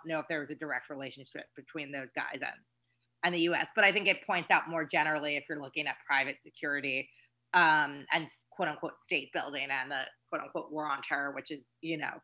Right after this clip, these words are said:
something that the U S certainly, um, employs a lot of private contractors, whether or not it was these guys in particular. Um, and I, you know, it does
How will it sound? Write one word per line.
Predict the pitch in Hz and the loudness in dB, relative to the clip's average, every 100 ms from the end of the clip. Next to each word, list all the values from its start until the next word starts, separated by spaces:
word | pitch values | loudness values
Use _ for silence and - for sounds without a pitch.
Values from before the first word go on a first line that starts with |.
| _ _ _ _ - | _ _ _ _ 0
something | 160 156 151 | 2 2 4
that | 139 - - _ - 156 | 4 2 -6 _ -12 -4
the | |
U | 196 180 | 0 4
S | 160 - | 2 0
certainly, | 185 156 156 151 143 139 - | -4 -4 -4 -4 -2 -4 0
um, | 156 147 139 135 - - - _ _ _ _ _ _ _ _ _ _ _ _ _ _ _ - | 2 4 2 -2 -10 -16 -18 _ _ _ _ _ _ _ _ _ _ _ _ _ _ _ -4
employs | 190 151 - 160 147 | -4 -4 -4 -2 -2
a | |
lot | 151 139 | -2 -2
of | 135 131 _ _ | -2 -6 _ _
private | - 175 151 | -2 0 0
contractors, | - - 139 147 - 160 143 | -6 -6 -6 -4 -4 -4 -2
whether | 151 147 | -2 -2
or | |
not | 143 - | -2 -4
it | |
was | 147 131 | -6 -6
these | 147 131 | -8 -6
guys | 143 - | -8 -8
in | 135 | -14
particular. | - 156 - 156 139 151 - _ - | -14 -12 -6 -4 -2 -4 -6 _ 2
Um, | 180 165 151 143 139 139 139 151 175 _ _ 196 | 6 8 8 4 0 -6 -14 -20 -20 _ _ 8
and | 185 | 8
I, | 185 - | 6 6
you | 220 | 4
know, | 175 | 6
it | 175 175 | 6 8
does | 185 165 | 8 8